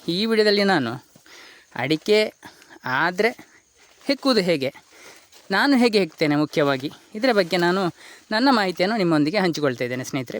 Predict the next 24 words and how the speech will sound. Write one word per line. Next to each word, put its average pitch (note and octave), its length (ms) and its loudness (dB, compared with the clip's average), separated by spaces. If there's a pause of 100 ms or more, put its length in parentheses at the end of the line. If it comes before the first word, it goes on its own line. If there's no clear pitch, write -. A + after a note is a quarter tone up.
ಬನ್ನಿ D#3+ 220 0 (400)
ನೋಡಿ G#3+ 220 -2
ಸ್ನೇಹಿತರೆ, A#3 380 -2 (500)
ನನ್ನ A3 280 0
ತೋಟವನ್ನು A3+ 440 0 (100)
ನೀವು G#3+ 140 -2 (100)
ಹೀಗೆ G3 180 -4 (100)
ದೂರದಿಂದ A3+ 500 2 (120)
ನೋಡುವಾಗ F#3 400 2 (680)
ನಿಮಗೆ G#3+ 320 -2
ಎಲ್ಲ G#3 140 -2 (400)
ಕಡೆನೂ G3+ 400 -4
ಕಳೆ F3+ 200 -4 (280)
ಬೆಳೆದಿದೆ, E3 400 -4 (460)
ಇದರಿಂದ F3+ 380 -2
ಹೇಗೆ F3+ 280 -2
ಅಡಿಕೆ D#3+ 260 -4
ಹೆಕ್ತಾರಪ್ಪ D3+ 460 -4 (140)
ಅಂತ D#3+ 220 -6
ಅನ್ನಿಸ್ತದೆ. D3 500 -8 (840)
ಆದ್ರೆ D#3 300 -4 (560)
ನಿಜ D#3+ 180 -2 (140)
ವಿಷಯ D#3+ 200 -4 (120)
ಬೇರೆನೇ D3+ 280 0